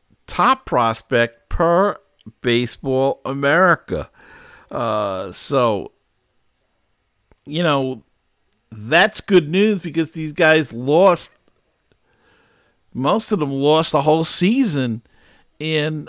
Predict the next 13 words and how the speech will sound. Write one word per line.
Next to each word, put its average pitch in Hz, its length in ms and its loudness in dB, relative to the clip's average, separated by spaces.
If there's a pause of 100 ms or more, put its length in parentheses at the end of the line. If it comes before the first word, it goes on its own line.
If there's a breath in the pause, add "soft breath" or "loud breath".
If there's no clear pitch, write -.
mi-, 143 300 -4
minor 151 400 0
league 143 340 0
ball. 180 380 4
Pete 185 300 -6
Crow 156 240 0
T-, - 260 -8
Armstrong, 123 1120 0
uh, 104 540 -2
was 139 440 2
the 131 140 -4
pick - 720 0 (880 soft breath)
and 117 540 -4